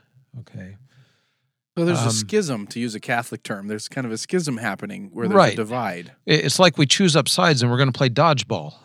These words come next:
Speaker 1: okay?
Speaker 2: <laughs> Yeah.
Speaker 1: Um,
Speaker 2: Verbal dodgeball.
Speaker 1: verbal dodgeball.
Speaker 2: <laughs>
Speaker 1: But, but that's not really what it is. There's a whole lot of people who think that there should be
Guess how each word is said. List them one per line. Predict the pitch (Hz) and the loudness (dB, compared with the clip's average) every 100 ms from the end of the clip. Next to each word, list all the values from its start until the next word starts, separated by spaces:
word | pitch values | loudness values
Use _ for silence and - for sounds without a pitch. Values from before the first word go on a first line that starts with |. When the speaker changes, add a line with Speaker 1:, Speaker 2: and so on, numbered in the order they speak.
| 156 | -14
Speaker 1:
okay? | 113 285 113 131 | -6 -2 0 0
Speaker 2:
<laughs> | 254 170 | -2 -4
Yeah. | - 135 - 143 | -4 -6 -6 -6
Speaker 1:
Um, | 147 131 127 127 110 | 2 4 4 2 -2
Speaker 2:
Verbal | 135 147 147 147 | -2 0 0 -2
dodgeball. | 127 117 117 143 - | -2 -2 -2 -2 2
Speaker 1:
verbal | 156 180 170 | 4 6 4
dodgeball. | 143 139 156 135 104 90 90 107 | 4 6 6 4 -2 -4 -6 -4
Speaker 2:
<laughs> | 135 | 4
Speaker 1:
But, | 139 139 160 | 6 6 4
but | 139 135 135 _ _ _ _ _ - - _ - | 4 4 2 _ _ _ _ _ -20 -20 _ -2
that's | 156 143 | 0 2
not | 156 143 | 4 4
really | 143 131 131 123 117 - _ _ _ _ _ _ _ | 4 4 6 4 0 -8 _ _ _ _ _ _ _
what | 113 117 127 | -6 0 2
it | 123 | 2
is. | 143 92 - - - _ _ _ _ _ _ - | 2 0 -6 -8 -10 _ _ _ _ _ _ -6
There's | 151 139 135 | 4 4 4
a | 139 | 0
whole | 113 - 185 180 | -6 -4 0 2
lot | 170 165 | 2 2
of | 147 - | 0 -2
people | - 185 143 120 | -4 -2 -2 -2
who | 113 131 117 | -2 -2 -2
think | - 131 127 - | -4 -4 -4 -2
that | 127 113 | -4 -2
there | 123 117 123 | -2 0 0
should | - 135 120 | 0 0 -2
be | 117 120 | 0 -2